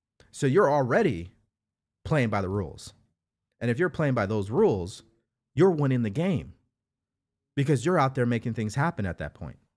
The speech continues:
If you're thinking this way already, you, that means you're already doing stuff. Okay? So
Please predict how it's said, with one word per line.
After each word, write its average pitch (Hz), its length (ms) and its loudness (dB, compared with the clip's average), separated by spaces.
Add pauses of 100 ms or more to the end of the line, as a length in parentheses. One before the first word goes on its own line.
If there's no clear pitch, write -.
(280)
If - 160 -2
you're 190 100 6
thinking 190 460 -4
this 160 180 -6
way 170 280 -4 (420)
already, 123 440 0 (240)
you, 135 200 2
that 135 160 0
means 143 180 0
you're 131 60 0
already 120 160 0
doing 113 180 -2
stuff. - 320 -10 (1300)
Okay? 104 180 -6 (500)
So 139 360 0